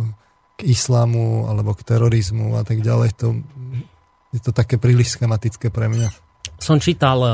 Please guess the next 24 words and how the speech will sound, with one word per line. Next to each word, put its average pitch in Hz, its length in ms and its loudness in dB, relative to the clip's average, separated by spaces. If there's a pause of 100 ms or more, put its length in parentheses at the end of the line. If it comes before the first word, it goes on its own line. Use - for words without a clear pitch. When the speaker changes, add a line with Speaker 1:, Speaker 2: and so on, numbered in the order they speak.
(140)
Speaker 2:
úvodník 117 680 -2 (220)
Týždňa 107 440 2 (480)
Hríbov, 127 540 0 (320)
ktorý 143 300 -2
hovoril 131 520 0
niečo 120 280 2
v - 100 -10
tom 117 100 0
zmysle, 120 520 0
že 117 180 2
byť 131 220 -2
Charlie, 143 600 2
že 113 360 -2
Charlie 135 420 0
sú 131 160 -6
dnes 107 300 -4
tí, 151 400 2 (460)
ktorí 127 480 0
sa 107 160 -4
postavili 110 800 0
za 101 180 -2
hodnotu 113 520 0
slobody 104 420 0
slova. 95 420 0